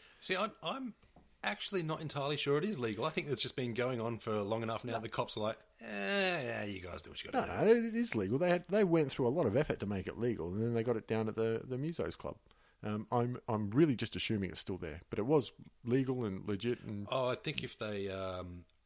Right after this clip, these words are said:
Speaker 1: removed it, there would be
Speaker 2: It'd pop up
Speaker 1: riots.
Speaker 2: anyway.
Speaker 1: <laughs>
Speaker 2: Um,
Speaker 1: It'd just, it'd just go in the back door.
Speaker 2: You could say tossing coins is part of our culture and upbringing in Broken Hill. It would be a pretty stupid thing to say, but you could say it. There's nothing stopping you.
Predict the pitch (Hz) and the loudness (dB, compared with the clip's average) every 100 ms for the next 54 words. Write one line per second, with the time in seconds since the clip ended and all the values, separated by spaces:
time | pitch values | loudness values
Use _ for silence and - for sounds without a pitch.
0 | _ 98 104 104 110 110 165 - 98 95 | _ -8 -4 0 0 -2 -6 -8 -20 -20
1 | 90 _ 104 101 98 95 156 113 92 98 | -20 _ -8 -4 0 2 4 4 2 2
2 | 107 98 101 98 107 - - - 98 - | 2 0 -2 -2 -4 -8 -20 -16 -14 -8
3 | - - 143 151 - 90 - - - - | -2 0 2 0 -2 -8 -16 -20 -18 -10
4 | 120 123 127 - - - - - 101 120 | 0 4 4 2 4 8 8 8 4 0
5 | 123 - 101 90 82 80 73 73 - _ | 0 0 -2 -2 -4 -4 -6 -12 -14 _
6 | _ _ - 151 262 - 160 147 - - | _ _ -4 2 4 6 6 4 4 2
7 | - 117 165 147 107 117 117 - 143 120 | 2 2 4 4 4 0 -2 0 2 4
8 | 110 - 151 - 127 110 135 107 95 90 | 4 2 0 2 0 2 0 -2 -2 -2
9 | 85 87 87 90 82 - - - _ - | -4 -4 -4 -6 -8 -12 -20 -20 _ 0
10 | 120 143 107 - 120 - - 214 214 190 | 2 4 2 2 -2 -2 -2 -2 -2 -2
11 | - 147 170 180 175 190 - 139 - 117 | 2 2 2 0 2 2 4 4 4 0
12 | 120 101 - 78 73 | -2 -2 -4 -6 -6